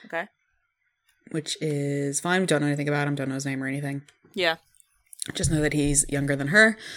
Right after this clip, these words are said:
Speaker 2: Um, so this village she live in, Ossernenon, is, like, a very diverse village. It's not just,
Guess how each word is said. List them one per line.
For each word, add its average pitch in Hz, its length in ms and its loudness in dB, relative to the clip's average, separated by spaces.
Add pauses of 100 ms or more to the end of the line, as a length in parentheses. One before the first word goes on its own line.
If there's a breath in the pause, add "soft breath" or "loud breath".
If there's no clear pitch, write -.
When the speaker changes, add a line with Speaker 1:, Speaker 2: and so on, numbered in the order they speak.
(280 loud breath)
Speaker 2:
Um, 160 320 0
so 165 200 6
this 160 140 -2
village 220 280 12
she 214 140 8
live 190 220 8
in, 185 260 6
Ossernenon, 170 840 2 (360 loud breath)
is, 156 580 4
like, 156 180 4
a 160 60 4
very 160 480 6
diverse 156 560 4
village. 190 400 8
It's - 160 -6
not 160 200 2
just, - 340 0